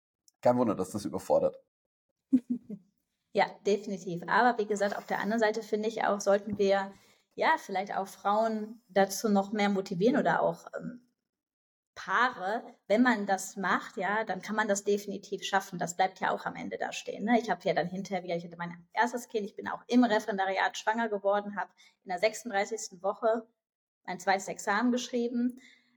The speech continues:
Speaker 2: Ähm, man kann alles schaffen irgendwie, ne? Ob ich das heute noch mal so machen würde,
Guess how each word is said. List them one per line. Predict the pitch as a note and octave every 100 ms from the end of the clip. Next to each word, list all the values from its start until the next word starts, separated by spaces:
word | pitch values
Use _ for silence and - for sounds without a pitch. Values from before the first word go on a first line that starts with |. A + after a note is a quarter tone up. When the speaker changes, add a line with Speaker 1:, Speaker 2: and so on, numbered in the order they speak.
| _ _
Speaker 2:
Ähm, | G3+ G3 G3+ G3 G3 G3+ - _ _ _ _ _ _ _ _ -
man | G#3 G#3+
kann | G#3 F#3+ G3+
alles | G#3 A#3+ B3
schaffen | F4+ F#4+ C#4+
irgendwie, | - F#3+ F3+ F3 F3+
ne? | F3+ G#3 B3+
Ob | G3+
ich |
das | G#3 G3+
heute | G#3+ A3
noch | A3 G3+
mal | G#3
so | F#3+
machen | F#3+ A#3+ B3
würde, | G#3+ A3